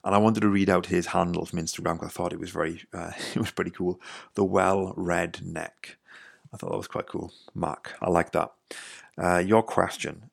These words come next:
Do you have any students who work construction or some other non-sedentary job that puts a lot of wear and tear on the body?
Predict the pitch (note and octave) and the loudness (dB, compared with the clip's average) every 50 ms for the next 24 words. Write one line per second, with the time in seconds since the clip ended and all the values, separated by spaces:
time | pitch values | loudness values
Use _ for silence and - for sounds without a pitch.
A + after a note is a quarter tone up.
0 | - - - G2 - B2+ C#3+ C#3+ C3+ C3+ G#2+ A#2 G#2+ G2+ - - G#2+ G#2+ A2 A#2 | -12 -10 -4 2 4 6 6 6 4 2 4 4 2 2 2 0 -2 -2 -2 -2
1 | - - - G2+ G#2 F#2+ F#2 F2+ F#2+ - - F#2 F2+ F#2+ F#2+ F2+ - - - F#2 | -2 0 0 0 0 2 0 -2 -4 -4 -6 -4 0 2 2 2 0 -2 -8 -6
2 | F2 - - - F#2 F2+ - - - F2+ F2 F2 F2 E2+ - - - - G2 G2+ | -6 -4 -2 -2 -2 -2 -2 -8 -8 -8 -6 -6 -8 -8 -6 -4 0 0 0 2
3 | G2 F#2 F2 F2 E2+ F2 F2 F2 F2+ F2+ F#2 F#2 F2+ - - F#2 F2+ F2 F#2 F2+ | 2 0 0 0 -2 -2 0 0 0 0 0 -2 -4 -4 -2 -2 -2 -2 -2 -4
4 | F2+ - F2+ F2 F2 E2 - - - E2+ E2+ F2 - - _ _ _ _ _ _ | -6 -4 -4 -4 -6 -6 -2 -2 0 0 0 -4 -6 -10 _ _ _ _ _ _
5 | _ _ - - - G2 - - F#2 F#2 E2+ - - A2+ G2+ F#2+ F2+ F2+ F#2 F2+ | _ _ -6 -6 -6 -4 -4 -2 0 0 0 0 0 2 2 2 4 4 2 0
6 | F2+ F2+ - - F2+ E2+ E2+ E2+ E2+ E2 E2 E2 - - E2+ _ | -2 -2 -2 -2 -2 -2 -2 -4 -4 -4 -4 -4 -4 -6 -10 _